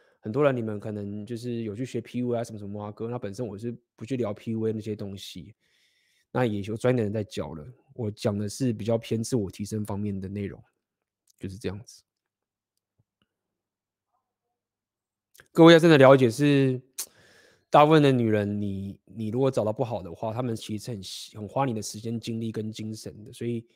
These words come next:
你未来就是越来越有选择权的时候，你要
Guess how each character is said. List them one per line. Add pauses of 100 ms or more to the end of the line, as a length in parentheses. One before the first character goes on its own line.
(880)
你 (140)
未
来
就
是
越
来
越 (920)
有
选
择
权
的
时
候，
你
要